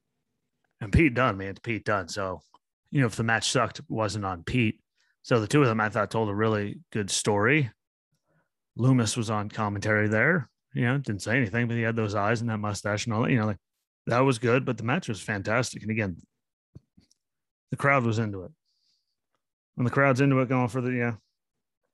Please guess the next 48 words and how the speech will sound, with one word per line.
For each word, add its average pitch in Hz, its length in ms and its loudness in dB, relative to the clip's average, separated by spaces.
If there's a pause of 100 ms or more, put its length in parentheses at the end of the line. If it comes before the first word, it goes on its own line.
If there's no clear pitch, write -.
(920)
fight 131 240 0
forever 127 400 2
and 120 100 2
everything 117 300 -2
else 113 220 -4
that 110 100 -14
they 117 80 0
were 104 120 -2
chanting, 113 320 -2
like, 104 180 -4
that 107 80 -2
was 98 160 -2
a 98 40 -10
really, 95 280 -4
really, 87 420 -6 (540)
that 120 80 2
was 110 100 0
a 92 60 -10
great 92 240 -6
match. - 520 -10 (560)
And 151 140 6
to 131 80 4
see, 151 240 6
you 156 80 4
know, 143 160 6
Loomis 135 320 4
stop 127 400 2
Trick 131 240 0
from 120 160 -6
hitting 131 200 -2
Homeboy, 117 440 0 (140)
you 123 120 -2
know, 110 160 -4
Pete 127 140 0
Dunne 117 160 2
with 110 120 -2
the - 40 -8
shoe. 113 460 0 (840)
And 123 120 -2
then 120 100 0
Gargano's 117 520 0
hand 117 200 -2
comes 117 240 -4
out 113 220 0
from 117 100 -8
under 117 220 -2
the 113 100 -4
apron. 110 500 -2